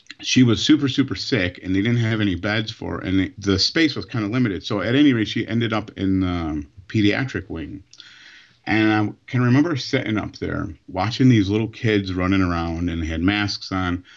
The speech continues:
and they were so sick. And I would leave at night and just walk away from that, and I would just think to myself, "I get to go home, and they don't."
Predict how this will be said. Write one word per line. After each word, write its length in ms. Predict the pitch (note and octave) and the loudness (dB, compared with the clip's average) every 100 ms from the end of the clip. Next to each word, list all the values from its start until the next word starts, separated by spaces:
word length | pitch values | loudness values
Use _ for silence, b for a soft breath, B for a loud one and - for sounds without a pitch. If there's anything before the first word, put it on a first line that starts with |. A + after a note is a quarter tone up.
| B B B _ | B B B _
and 120 | F#2 | -2
they 60 | F#2+ | 0
were 100 | F#2 | -2
so 400 | F2+ - C3+ C3+ | -4 -2 2 2
sick. 800 | C3 - C#3 G2 - - - - _ | 2 -2 -2 -2 -6 -12 -18 -20 _
And 500 | G2 F#2+ F2 F2 G#2+ - | 0 0 0 -4 -10 -8
I 180 | F#2+ A2 | -2 0
would 300 | B2+ B2+ G#2+ | 2 0 0
leave 400 | G2 G#2 A2 A2+ | -2 -2 0 -2
at 220 | G#2+ G#2 - | -4 -4 -2
night 460 | F#2+ F#2+ A2+ A#2+ - | 0 2 2 0 -6
and 140 | F#2 F#2+ | 0 0
just 180 | F#2+ F#2+ | 0 -2
walk 260 | F#2 F#2 | -4 -2
away 200 | F#2+ F#2 | -4 -4
from 220 | G2 A2 | -2 2
that, 240 | G2+ F#2 - | 2 2 2
and 240 | F#2 G2 - | 2 2 2
I 120 | G2 | 2
would 160 | G#2 | 2
just 200 | G2+ F#2 | 2 -2
think 160 | A2+ A2+ | 0 0
to 60 | A#2 | 2
myself, 560 | G2+ F2 - E2 D#2+ - B B B B B B _ _ _ | 2 0 -2 -4 -6 -10 B B B B B B _ _ _
"I 100 | G#2+ | -2
get 160 | A#2+ A#2+ | 0 2
to 80 | G2 | 0
go 160 | F#2+ | 0
home, 500 | F2 G2 F#2 B1+ - - _ | 0 0 0 -2 -6 -14 _
and 180 | G2 F#2+ | 4 4
they 140 | G2 F#2+ | 4 2
don't." 520 | G2 F#2+ D#2+ - | 2 0 -2 -8